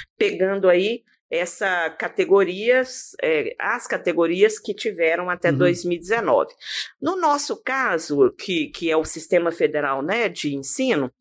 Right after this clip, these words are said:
Speaker 1: é, como a gente fez um acordo de dois anos, a nossa perda salarial em relação à inflação, e aí com tudo mais que tá acontecendo no, no Brasil,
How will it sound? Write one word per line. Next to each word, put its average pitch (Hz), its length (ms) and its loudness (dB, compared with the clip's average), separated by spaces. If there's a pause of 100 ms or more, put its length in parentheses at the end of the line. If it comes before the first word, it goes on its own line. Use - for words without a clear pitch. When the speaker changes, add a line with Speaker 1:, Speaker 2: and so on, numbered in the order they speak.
(440)
Speaker 1:
é, 151 400 -2 (240)
como 320 240 -2
a 285 80 -2
gente 226 320 -6
fez 156 380 -2
um 185 60 -2
acordo 160 340 2
de 156 80 -4
dois 202 420 4
anos, 202 440 0 (380)
a 190 120 -4
nossa 294 500 -2 (160)
perda 277 600 0
salarial 160 800 0
em 147 120 -2
relação 160 440 -2
à 151 80 2
inflação, 151 800 -2 (260)
e 180 100 2
aí 185 120 2
com - 200 2
tudo 254 260 0
mais 175 300 -4
que - 100 -20
tá 165 100 -4
acontecendo 156 800 0
no, 139 360 4
no 139 160 -2
Brasil, 147 580 0